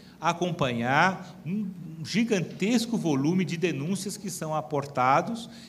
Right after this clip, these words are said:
e que o Estado tem, ah, ah, como linha protocolado todas elas. Não sei se eu respondi sua pergunta, exatamente, se você,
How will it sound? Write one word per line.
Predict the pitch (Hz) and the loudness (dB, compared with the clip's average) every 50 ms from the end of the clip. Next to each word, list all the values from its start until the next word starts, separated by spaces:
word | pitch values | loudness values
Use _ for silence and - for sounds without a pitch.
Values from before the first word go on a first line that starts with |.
| - | -10
e | - 175 | -10 -10
que | 180 - - 165 156 127 120 123 | -8 -6 -4 -2 -2 -2 -2 -4
o | 127 | -6
Estado | 123 123 - - 147 139 139 147 160 156 | -8 -6 -2 0 2 4 4 2 0 -4
tem, | 156 147 143 143 151 160 160 - - - - 139 139 | -4 -4 -4 -4 -4 -6 -8 -10 -12 -16 -14 -8 -4
ah, | 127 127 123 123 120 117 117 117 113 113 110 110 110 - - - - - - - - - - - - | -2 0 0 0 0 0 -2 -4 -4 -6 -6 -8 -10 -12 -16 -18 -20 -20 -20 -20 -20 -20 -20 -16 -12
ah, | 101 101 101 98 95 | -10 -8 -8 -8 -6
como | - - 147 156 143 | -2 0 2 2 4
linha | 127 120 127 135 143 160 180 190 208 - - - - - - - - - - - - - - - - - - - - | 4 4 4 2 2 2 2 0 -2 -4 -8 -12 -14 -16 -18 -18 -18 -20 -20 -20 -20 -20 -20 -20 -20 -20 -20 -10 -2
protocolado | - 165 208 202 - 208 - 165 151 151 165 156 | 2 2 2 4 2 0 2 4 4 4 4 2
todas | 156 160 190 202 233 185 143 | 2 -2 -2 0 0 0 0
elas. | 143 117 95 - - - - - - - - - - - - - - - | 0 0 -2 -4 -8 -14 -14 -16 -18 -18 -20 -20 -20 -20 -20 -16 -8 -6
Não | 160 | -2
sei | 156 240 233 | 0 2 4
se | 233 | 6
eu | 202 | 6
respondi | 190 196 175 165 165 151 160 | 6 4 4 2 0 0 0
sua | 156 165 151 | 2 0 0
pergunta, | - 151 143 147 185 208 185 151 - 135 139 151 165 151 - 165 185 | 0 0 -2 0 0 -2 -2 0 0 -2 -2 -2 -6 -8 -6 -4 -4
exatamente, | 208 190 175 214 214 208 185 185 202 196 190 - 190 185 170 - - - - - - - - - | -2 -2 -2 -2 0 0 0 2 0 -2 -2 -4 -4 -4 -4 -8 -14 -16 -18 -20 -20 -20 -20 -14
se | - 151 | -12 -6
você, | - 196 - - | -4 -4 -4 -4